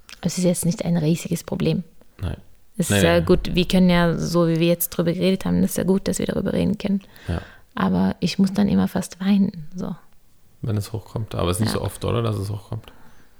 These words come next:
Speaker 1: Ah, ein bisschen.
Speaker 2: Immer wieder. Äh, du, du, du, vielleicht musst du einfach, ja, vielleicht ist es gut, mit einem Tha-, Therapeuten zu reden, aber vielleicht, und vielleicht musst du dich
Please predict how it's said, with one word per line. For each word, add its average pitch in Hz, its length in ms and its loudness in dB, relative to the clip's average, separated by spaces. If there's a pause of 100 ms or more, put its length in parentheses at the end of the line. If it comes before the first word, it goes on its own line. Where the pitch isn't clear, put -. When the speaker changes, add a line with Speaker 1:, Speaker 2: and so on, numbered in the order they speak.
(120)
Speaker 1:
Ah, 226 680 -6
ein 240 100 -6
bisschen. 233 480 -4 (100)
Speaker 2:
Immer 110 380 -4
wieder. 110 240 -8 (360)
Äh, 92 240 2 (100)
du, 92 160 -2
du, 101 140 -4
du, 98 220 -6
vielleicht 101 280 0
musst 117 240 -4
du - 60 -2
einfach, 110 720 -4 (500)
ja, 92 220 -2 (420)
vielleicht 107 220 -4
ist 123 80 -4
es - 80 -12
gut, 139 160 -6
mit 139 80 -2
einem 131 100 -4
Tha-, - 240 -4
Therapeuten 120 460 -4
zu - 80 -6
reden, 120 180 0
aber 107 140 -2
vielleicht, 107 300 -2 (1080)
und 110 160 0
vielleicht 104 260 0
musst 110 280 -4
du 110 180 -4
dich - 460 -10